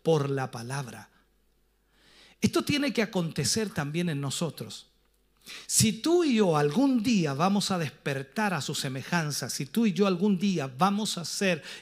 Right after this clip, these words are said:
iguales a Él en lo que dice la Escritura que debemos ser, entonces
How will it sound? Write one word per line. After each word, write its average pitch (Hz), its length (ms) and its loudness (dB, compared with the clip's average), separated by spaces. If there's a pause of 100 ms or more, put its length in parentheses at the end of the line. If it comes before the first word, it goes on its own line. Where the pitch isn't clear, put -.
iguales 170 760 -2
a 143 180 2
Él 185 300 2
en 160 160 4
lo 160 160 4
que - 400 -4
dice 220 500 2
la 143 80 0
Escritura 160 640 -2
que 135 140 -4
debemos 160 340 -2
ser, 170 260 0 (240)
entonces 170 580 0